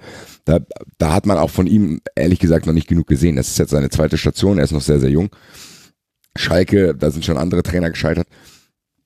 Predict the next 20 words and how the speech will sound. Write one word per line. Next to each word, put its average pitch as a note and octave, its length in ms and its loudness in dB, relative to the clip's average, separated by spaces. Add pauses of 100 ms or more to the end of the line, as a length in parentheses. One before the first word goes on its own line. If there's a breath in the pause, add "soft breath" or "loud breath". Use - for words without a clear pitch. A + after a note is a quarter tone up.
Das D#2+ 220 -2
Ding A2 160 2
ist G#2+ 160 0
nur, G2 140 2
Schalke G#2 400 2
muss F#2 260 0
dringend F2 280 0
was D#2 140 -2
machen. D#2 360 -6 (840)
Weil D#2+ 140 0
wenn F#2 100 2
du F#2+ 60 2
dir F#2+ 120 2
bei F2+ 100 2
manchen A2 240 -4
Spielen G2+ 220 -2
auch F2 60 0
die - 120 -4
Aufstellung F2+ 420 -2
anguckst, - 480 -10